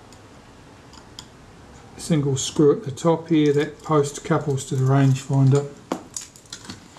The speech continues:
Two on the front here, couples to the inner helical. Those out, and we can lift that out.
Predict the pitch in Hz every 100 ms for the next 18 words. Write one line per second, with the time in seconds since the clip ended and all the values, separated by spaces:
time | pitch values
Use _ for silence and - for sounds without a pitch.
0 | - - - - - _ - - 202 170
1 | 156 139 131 175 160 143 135 123 110 -
2 | - - - - - - - - - -
3 | - - - - - 151 - 139 131 -
4 | 156 131 131 - - 160 147 135 151 139
5 | 135 - 120 - - - - - - -
6 | - - - - - - - - - -
7 | - - - - - - - - - -
8 | - - - 139 143 139 131 139 180 254
9 | - - - - - - - - - -
10 | 180 160 139 135 139 - 143 131 127 151